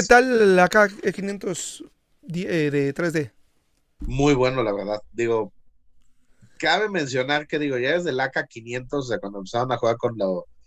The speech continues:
Speaker 2: con lo que llaman Alpha Ceramic,
Speaker 1: Ujú.
Speaker 2: muy buen marketing, por cierto.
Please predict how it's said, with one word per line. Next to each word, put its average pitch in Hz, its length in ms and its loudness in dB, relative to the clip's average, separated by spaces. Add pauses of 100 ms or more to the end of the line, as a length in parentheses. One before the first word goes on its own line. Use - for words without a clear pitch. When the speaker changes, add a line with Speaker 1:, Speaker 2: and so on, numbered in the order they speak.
(280)
Speaker 2:
con 120 160 2
lo 117 80 2
que 123 80 2
llaman 135 360 2
Alpha 131 340 2
Ceramic, 127 500 0 (520)
Speaker 1:
Ujú. 165 380 -4
Speaker 2:
muy 135 160 0
buen 123 160 0
marketing, 104 460 -8
por - 160 -10
cierto. 107 400 -4